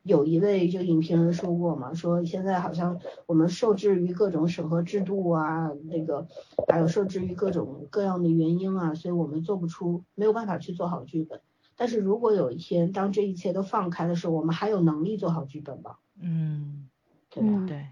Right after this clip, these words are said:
Speaker 1: 现在已经到了这个时候，真的不应该再把所有的问题推在审核这一块儿了。它不是，
Speaker 2: 嗯。
Speaker 1: 它是一个原因，但它不是最主要的原因了，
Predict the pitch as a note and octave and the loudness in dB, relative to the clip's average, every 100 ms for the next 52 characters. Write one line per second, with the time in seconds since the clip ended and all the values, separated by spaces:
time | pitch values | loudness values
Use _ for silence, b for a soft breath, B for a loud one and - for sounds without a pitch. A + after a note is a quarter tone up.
0 | _ _ G#3+ G3+ - D#4+ D4 D#4 G#3 G3+ | _ _ -12 -12 -2 2 4 4 2 0
1 | B3+ D4 G#3+ B3 A3 - D#3+ E3 E3 G#3 | 2 4 4 4 2 0 0 0 0 -2
2 | A#3 G#3 - A3 G#3 G#3+ G#3+ G#3 G#3 G3 | -4 -6 -6 -6 -2 -2 -2 -2 -4 -4
3 | E3+ E3 E3+ E3+ E3 D#3+ D#3+ - F3 E3+ | -4 -2 0 2 0 -2 -4 -4 -4 -2
4 | E3 - D#3 D#3 D3+ C#3+ F#3 D#3 - D3+ | -4 -4 -8 -8 -10 -8 -6 -6 -6 -10
5 | B2+ C#3 _ _ _ _ _ _ - B3 | -10 -12 _ _ _ _ _ _ -6 -2
6 | E3+ - C#4 - D#4+ D#4+ D#4 F#3+ F3 D3 | -2 0 0 2 2 4 2 4 4 4
7 | E3 F3 F#3 A#3+ - - G#3 C4+ C4+ C#4+ | 4 2 0 -2 -2 0 2 2 0 -2
8 | - - D#3 F3 C3 F#2 F2 A#2 G#2 - | -2 -4 -2 -2 -4 -8 -12 -14 -16 -18